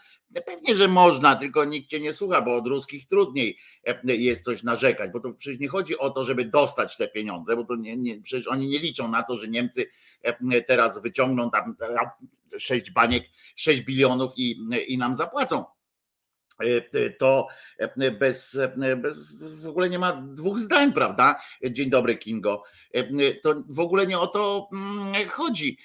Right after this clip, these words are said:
E, chodzi o to, żeby mieć argument w tej, mm, w kampanii wyborczej. To jest po prostu zwykły baner wyborczy,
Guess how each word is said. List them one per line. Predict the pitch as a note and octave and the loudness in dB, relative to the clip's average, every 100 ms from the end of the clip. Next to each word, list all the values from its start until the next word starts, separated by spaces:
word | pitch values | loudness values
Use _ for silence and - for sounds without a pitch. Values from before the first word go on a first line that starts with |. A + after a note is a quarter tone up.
| - - | -12 -6
E, | C3+ C#3+ | -4 -2
chodzi | C#3 D3+ C#3 | 0 0 0
o | D3 C3 | 0 0
to, | D3 | 0
żeby | C#3+ D3 | -2 0
mieć | C#3+ C#3+ C#3 - | 2 2 0 -4
argument | - C3+ A2 C3+ C#3+ C3+ - | -2 -2 0 -2 -2 -4 -8
w | - | -4
tej, | C3 B2 B2 | 0 2 0
mm, | A#2 B2 A#2+ | -4 -4 -4
w | A#2 | -4
kampanii | - D3+ E3+ E3+ D3 | -2 4 6 6 4
wyborczej. | B2 A2 G#2 A2 | 2 2 -2 -4
To | A#2 | -6
jest | A#2+ - | -6 -8
po | B2 | -4
prostu | C#3+ D3+ - B2+ A#2+ | 0 0 -2 -6 -6
zwykły | G2+ G#2 A#2+ C3 A2+ - - _ | -6 -8 -4 -2 -2 -4 -20 _
baner | F#2 C#3+ D3 C#3 B2+ | 4 6 8 6 4
wyborczy, | B2 A#2 B2+ B2 - C3 | 2 2 2 0 -2 -2